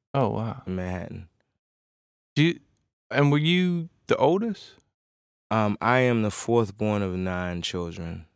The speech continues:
Speaker 1: Okay.
Speaker 2: Yeah. So, uh, for a long time, I was the oldest at home.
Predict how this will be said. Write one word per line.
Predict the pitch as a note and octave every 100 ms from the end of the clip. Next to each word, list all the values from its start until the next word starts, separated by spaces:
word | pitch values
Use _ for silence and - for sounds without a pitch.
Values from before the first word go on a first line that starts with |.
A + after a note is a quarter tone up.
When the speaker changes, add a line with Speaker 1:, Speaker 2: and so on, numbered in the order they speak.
| -
Speaker 1:
Okay. | C3+ - - B2 - _ _ -
Speaker 2:
Yeah. | D#2+ D#2 D2+ - _ _ _ _ -
So, | F#2+ G2+ - F#2
uh, | G2+
for | - G#2+
a |
long | A2+ B2
time, | A2 G2 F#2+
I |
was | F#2
the | E2+
oldest | C#2+ F#2 F#2 -
at | E2
home. | E2 F#2+ F#2 F2+